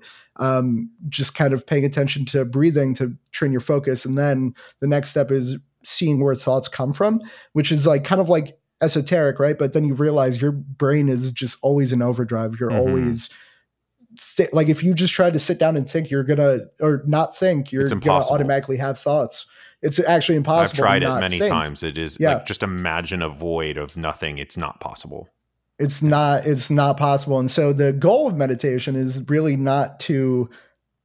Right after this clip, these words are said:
Speaker 1: v-, v-, like, enter that void. Eventually you can get there,
Speaker 2: Mm-hmm.
Speaker 1: and it's, uh, it's an experience that's,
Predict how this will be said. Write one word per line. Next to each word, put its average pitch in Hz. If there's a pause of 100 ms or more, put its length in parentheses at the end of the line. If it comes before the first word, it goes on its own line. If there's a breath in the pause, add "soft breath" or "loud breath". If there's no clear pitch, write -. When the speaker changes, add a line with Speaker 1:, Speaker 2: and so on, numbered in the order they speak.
(140)
Speaker 1:
v-, 143 (560)
v-, 143 (120)
like, 143
enter 147
that 127
void. 139
Eventually 233
you 202
can 247
get 220
there, 170
Speaker 2:
Mm-hmm. 107
Speaker 1:
and 143
it's, 139
uh, 135
it's 139
an 139
experience 139
that's, 127